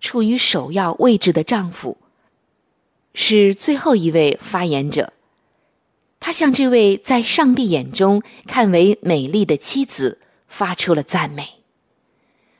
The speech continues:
而这赞美的终曲由她的丈夫开始。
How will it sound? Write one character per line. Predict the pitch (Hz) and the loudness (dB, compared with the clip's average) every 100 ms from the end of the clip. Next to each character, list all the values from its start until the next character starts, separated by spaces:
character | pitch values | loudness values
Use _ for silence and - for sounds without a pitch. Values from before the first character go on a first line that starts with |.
| _ _ _ _ _ _ | _ _ _ _ _ _
而 | 202 | -4
这 | 196 226 | 0 2
赞 | 220 330 311 | 2 2 4
美 | 220 143 | 4 4
的 | 175 | 2
终 | 269 302 | 2 0
曲 | 302 - 135 123 - _ _ _ | 0 -4 -6 -8 -12 _ _ _
由 | 175 196 240 | 2 2 2
她 | - 262 | -4 -4
的 | 220 | -2
丈 | 311 339 220 | -2 0 -2
夫 | 180 147 | -4 -10
开 | - 180 185 | -10 -6 -2
始。 | - - | -2 -2